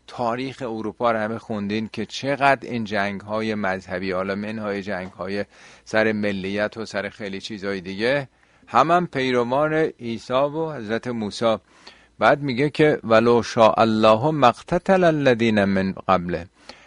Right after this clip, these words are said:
اگه خدا می‌خواست که اینا انقدر به جون هم نمی‌افتادن، هم دیگه رو نمی‌کشتن، اگه مشیت خدا این بود. حتماً هم اونا انتظار داشتن که "آخه خدا چرا انقدر کشتن این پیروان رو جلوشو نمیگیره؟"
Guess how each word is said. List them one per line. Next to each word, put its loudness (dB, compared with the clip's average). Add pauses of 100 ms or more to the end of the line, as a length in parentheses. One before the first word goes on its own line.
(120)
اگه 6
خدا 2
می‌خواست 0
که 0
اینا 2
انقدر 2
به 2
جون -2
هم 2
نمی‌افتادن، -2
هم -6
دیگه 0
رو -2
نمی‌کشتن، -6 (460)
اگه 0
مشیت -2
خدا -2
این -6
بود. -10 (1300)
حتماً 4
هم 6
اونا 2
انتظار 2
داشتن -2
که -2
"آخه 0
خدا -2
چرا 0
انقدر -4
کشتن -4 (640)
این -8
پیروان -4
رو -4
جلوشو -8
نمیگیره؟" -8